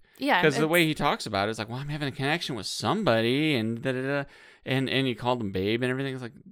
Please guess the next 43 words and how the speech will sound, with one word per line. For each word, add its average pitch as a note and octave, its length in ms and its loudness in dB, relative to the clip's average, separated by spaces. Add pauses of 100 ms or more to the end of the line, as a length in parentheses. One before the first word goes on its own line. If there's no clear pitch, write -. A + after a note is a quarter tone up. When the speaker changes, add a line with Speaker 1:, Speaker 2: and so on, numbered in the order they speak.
(140)
Speaker 2:
okay, - 140 -10
dude, - 400 -10 (180)
I - 60 -12
mean - 200 -8
Speaker 1:
Yeah, D4 460 2
and D#4 160 2
then, D#4+ 140 4
and F4+ 160 2
I F4+ 100 0
just D#4 80 -2
Speaker 2:
which C#4+ 140 -2
is B3 140 -2
whatever, B3 360 8
you B3+ 60 2
know, F#3+ 60 4
Speaker 1:
it's F3 80 4
Speaker 2:
whatever. F3+ 260 4
Speaker 1:
fine, D3+ 60 -2
Speaker 2:
God E3 240 10
Speaker 1:
yeah. - 40 2
Speaker 2:
bless D3 460 6
if B2+ 80 -4
that's C3+ 200 0
what C3 100 0
you're A2+ 120 4
into, A#2 300 -2
whatever. B2 540 0
Speaker 1:
Like, C4+ 200 -4
yeah, F4+ 120 0
like, A#3 220 0
but B3+ 140 0
it B3+ 80 -12
just, C4 260 -4
like, A3+ 340 -6 (280)
stop D4+ 380 0
talking C4+ 460 -6
to A#3+ 100 -4
the G#3 80 -6
person G#3+ 240 -2
Speaker 2:
He's G3 300 -2
Speaker 1:
like G3+ 220 -2
it's - 280 -6 (160)
this G3 280 -6